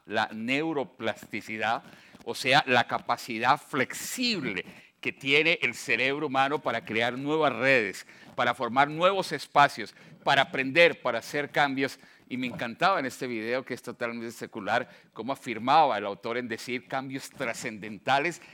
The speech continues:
que van a traer beneficio y bendición a nuestras vidas. Ahora, este concepto de esta, de este dinamismo cerebral, si lo podemos llamar así,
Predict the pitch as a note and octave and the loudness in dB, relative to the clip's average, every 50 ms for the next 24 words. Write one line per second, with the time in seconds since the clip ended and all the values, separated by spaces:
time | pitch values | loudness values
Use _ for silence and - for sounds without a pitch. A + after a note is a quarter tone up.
0 | - - - A#2 G#2 G#2 A2 A#2+ A#2+ - B2+ G#2 G2+ A2 A2 A#2 A2+ B2 A2+ G#2+ | -20 -12 -8 -8 -6 -6 -6 -6 -6 -6 -4 -2 -2 -2 -2 -4 -4 -6 -8 -8
1 | G2 - - - E3+ E3 - - A3+ G#3 F3 - _ _ _ - A2 G#2+ G#2 G2+ | -10 -12 -10 -8 -8 -8 -8 -8 -8 -10 -10 -12 _ _ _ -12 -10 -8 -8 -8
2 | G2+ G2 F#2+ - - B2 A2+ A2 A#2+ B2 - - A2 G#2+ G2 - - - F2+ E2+ | -8 -10 -10 -8 -8 -6 -4 -4 -4 -6 -8 -10 -12 -10 -12 -12 -12 -12 -12 -12
3 | D#2 D2+ C#2+ C#2+ D#2+ F2 - - - - - _ _ _ _ _ _ _ _ _ | -10 -12 -12 -14 -14 -16 -18 -20 -20 -20 -20 _ _ _ _ _ _ _ _ _
4 | - D3+ D#3 E3+ D#3 C3+ - - - - _ _ - F#3+ G#3 - - D4 - - | -2 0 4 4 4 4 2 -2 -16 -20 _ _ 0 0 0 2 0 -2 0 0
5 | A#3 D#3 C#3 - - D3+ B2 - _ F#3 E3+ C#3 A#2+ A2+ A2+ - - D#3+ C#3+ C#3 | 0 -2 0 -2 -2 -2 -2 -4 _ -6 -6 -4 -4 -4 -4 -4 -2 0 2 2
6 | C3 A#2 G2+ A#2 A#2+ - - E3 D3+ C#3+ C3 A#2+ A#2 B2+ D3 F3 G3 F3 E3 C3 | 2 0 -2 -6 -8 -6 -6 -4 -4 -2 -2 -4 -2 -2 -2 -2 -2 -2 -4 -6
7 | B2 - - B2+ A2 A2+ A2 A2 A#2 B2+ C#3+ C#3 - B2 G#2+ G2+ - G#2 G#2 G#2+ | -6 -6 -6 -6 -6 -4 -4 -2 -2 -2 -2 -4 -6 -8 -8 -8 -6 -8 -8 -6
8 | A2+ B2 A#2+ A#2 G#2 G#2 G#2 A2 A2 - - C3+ A#2 C#3 C3+ | -6 -6 -8 -6 -6 -6 -6 -6 -6 -6 -6 -6 -6 -6 -8